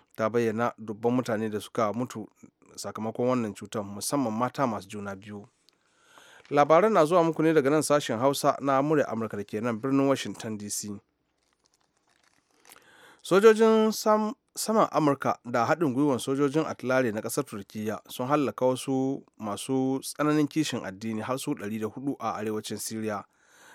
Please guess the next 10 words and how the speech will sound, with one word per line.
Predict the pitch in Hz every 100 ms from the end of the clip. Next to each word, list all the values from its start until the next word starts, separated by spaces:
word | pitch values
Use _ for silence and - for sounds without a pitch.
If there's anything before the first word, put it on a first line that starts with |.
| -
kamar | - 92
yadda | 107 104 107
kamfanin | - 104 101 104
dillancin | 113 113 104 107
labaran | 101 98 107 120
ƙasar | 123 117 123
na | 107 110
Turkiyya | - 104 - 135
ya | 107
ruwaito. | 101 101 101 - 104